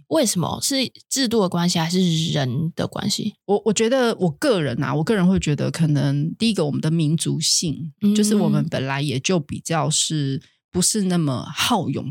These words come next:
Speaker 2: 斗狠的民族。
Speaker 1: 嗯。
Speaker 2: 再来就是，其实这些受刑人他们犯的罪也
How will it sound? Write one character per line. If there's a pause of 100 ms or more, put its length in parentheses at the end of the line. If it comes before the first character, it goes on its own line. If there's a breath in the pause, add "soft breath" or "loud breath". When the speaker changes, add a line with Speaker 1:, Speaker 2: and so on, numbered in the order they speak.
Speaker 2:
斗
狠
的
民
族。
Speaker 1:
嗯。 (300 loud breath)
Speaker 2:
再
来
就
是，
其
实
这
些
受
刑
人
他
们 (280)
犯
的
罪
也